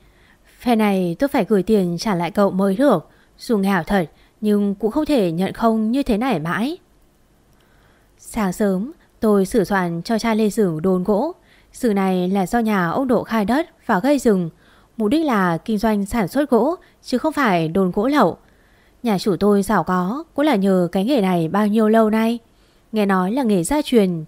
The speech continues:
cha truyền con nối từ tận chục đời trước. Mà phải công nhận là nhà ông Độ có thời, làm ăn càng ngày càng phát triển đi lên. Chỉ nhìn biệt thự họ xây cũng biết họ giàu đến cỡ nào rồi. "Bữa nay chắc cha về muộn lắm,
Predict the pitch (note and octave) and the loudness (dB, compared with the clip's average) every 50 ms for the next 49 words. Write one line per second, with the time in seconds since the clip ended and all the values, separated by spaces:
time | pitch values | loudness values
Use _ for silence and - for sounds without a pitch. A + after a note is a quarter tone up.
0 | - - - A#3 G#3 - - A3+ F#3 D#3 D#3+ B3 C4+ B3+ A#3 G#3+ G3+ F#3+ G#3+ C#4+ | -10 -6 -2 -2 -2 0 0 0 0 0 0 0 0 2 2 2 2 2 0 -4
1 | E4+ - - C#4 G#3 - F#3+ - - - G#3 F3 - G3+ G3 F3+ D#3 - A#3 B3 | -6 -4 -2 0 0 0 -2 -2 -2 -4 -4 0 2 2 2 2 2 0 0 2
2 | D4 E4+ F#4 - _ _ _ _ _ _ _ _ _ _ _ - A3+ G3+ G3 F#3+ | 2 0 -2 -6 _ _ _ _ _ _ _ _ _ _ _ -4 -2 0 2 2
3 | F3+ F3 - G#3+ F#3+ - D4+ D4+ C#4+ A3 - G3 F#3+ F#3 F3 F3 E3 E3 F3 F#3+ | 0 0 0 -2 0 0 0 2 2 0 2 2 2 2 2 0 0 -2 -2 -2
4 | F#3+ - C#4 D4 C#4 A#3+ F3 - - G3+ F#3+ G3 - C#4 B3 G#3 F#3 E3+ D3+ - | -2 -2 0 2 2 2 2 2 0 0 0 0 2 4 4 4 4 2 0 -6
5 | - - _ _ - A#3+ G#3+ E3+ D#3+ F#3 G3+ G3+ G3 G3 - G#3+ F#3 F3 F3+ F#3 | -12 -20 _ _ -2 0 0 0 2 0 0 0 0 0 0 0 0 0 0 0
6 | F3 E3 D#3 - - G3 E3 - C#4 D#4+ - - D4+ G3 D3 D3+ G3 G#3+ A3 A3 | 0 0 -2 -2 -4 -4 -2 -2 -4 -2 2 2 2 2 2 2 2 2 4 4
7 | A3+ A3+ A#3+ A#3+ A#3+ - _ _ _ _ _ _ _ - - A3 G3+ G#3+ G#3 F#3+ | 2 2 0 -2 -6 -12 _ _ _ _ _ _ _ -4 -2 0 2 2 2 2
8 | F#3 F3+ F3 A3 G3 - G#3+ G#3 F#3 G3+ G3+ D3 - - A#3 A#3 A#3+ B3 A#3+ _ | 2 2 2 0 2 2 0 0 0 0 -2 -2 0 0 0 0 0 -2 -4 _
9 | _ _ _ _ - A3+ A#3 C#4 D4+ D4+ D#4 D#4 C#4 B3+ B3 D#3 F3+ G#3+ G3+ F#3+ | _ _ _ _ -2 0 2 2 2 2 -2 -6 -4 -4 -4 -2 0 0 2 2
10 | F3 E3 D#3+ E3+ F#3+ F#3+ F#3 - G#3 G3 C#4+ E4 D#4 B3+ F3+ E3 - F#3+ F3+ F3 | 2 0 0 0 -2 -2 0 0 0 0 0 0 2 2 2 2 2 2 4 4
11 | F3 E3+ D#3 C#3+ - _ _ _ _ _ _ _ _ _ _ _ _ _ _ _ | 2 0 -2 -6 -10 _ _ _ _ _ _ _ _ _ _ _ _ _ _ _
12 | _ _ _ _ _ _ _ _ - _ _ A3 A3 G3+ G3+ A3+ A3 G#3+ G#3 G#3 | _ _ _ _ _ _ _ _ -20 _ _ -2 0 0 2 2 2 2 2 0
13 | G3+ - C#4 C#4+ - C#4 A#3 G#3+ A#3+ G#3+ F3+ D#3+ F3 G3 G3 - G3 G#3+ B3 C#4+ | 0 -2 -2 -2 0 0 0 2 2 2 2 2 2 0 0 2 0 -2 -2 -4
14 | E4 | -6